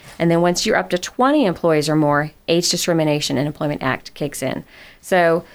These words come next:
if you fire somebody or take any sort of adverse action, which can be not just firing, it can be,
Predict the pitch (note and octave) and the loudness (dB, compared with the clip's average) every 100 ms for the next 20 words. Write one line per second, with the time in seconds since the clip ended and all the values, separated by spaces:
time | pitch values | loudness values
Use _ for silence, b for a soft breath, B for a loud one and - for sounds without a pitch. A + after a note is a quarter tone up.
0 | B B E3+ E3+ G3 B3+ D4+ - C#4 C#4 | B B -4 0 2 2 2 -2 -2 2
1 | D#4 C#4 B3 F3 D3+ D3 C#3+ D#3+ - F3 | 2 2 0 0 2 2 2 -2 -2 -2
2 | E3 F3+ - G3 A#3 C#4+ C4+ G#3 E3 - | 0 -2 0 0 2 2 2 0 0 -2
3 | E3 F#3 G#3 G3+ F#3 F#3 F3 F3+ - D3 | 0 0 0 0 0 0 -2 -2 -2 -2
4 | D3 D#3 - F#3 E3+ E3 D#3 D3+ G#3+ C4+ | 0 0 0 0 2 2 2 0 0 -2
5 | - B3+ A3 D#3 E3+ G3+ F#3+ F3+ E3 | 0 2 2 2 0 0 2 2 0